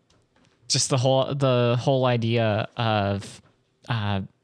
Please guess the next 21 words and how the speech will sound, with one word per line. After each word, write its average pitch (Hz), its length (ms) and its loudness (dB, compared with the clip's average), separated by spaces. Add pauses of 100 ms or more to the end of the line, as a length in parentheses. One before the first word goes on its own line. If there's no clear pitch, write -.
(140)
taking 139 340 0
control 123 500 0
of 110 180 -2
their 113 220 2
own 117 300 0
future, 104 580 -2 (880)
you 123 100 -2
know, 101 300 0
running 135 360 0
a, 113 420 0 (160)
you 127 140 -4
know, 104 340 -2
running 139 360 2
a 127 60 2
business 120 560 0
instead 123 360 4
of 120 80 2
working 120 340 2
for 120 120 -4
someone 117 340 0
else. - 460 -4